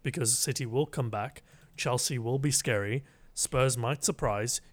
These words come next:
United are looking deceptively good right now. You know, there's, there's a whole bunch of question marks that are,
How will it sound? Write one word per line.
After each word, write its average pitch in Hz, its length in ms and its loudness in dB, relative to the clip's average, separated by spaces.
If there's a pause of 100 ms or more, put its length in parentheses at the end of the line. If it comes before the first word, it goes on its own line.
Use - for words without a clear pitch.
(100)
United 139 440 2
are 135 100 2
looking 123 360 -2
deceptively 123 640 0
good 131 240 2
right 98 200 -4
now. 98 280 -8 (640)
You 117 100 -4
know, 110 120 0
there's, 113 220 -2
there's 123 200 -2
a 131 40 0 (120)
whole 160 220 4
bunch 160 220 0
of 139 60 -8
question 160 340 -2
marks 117 280 -2
that 117 160 -2
are, 113 160 0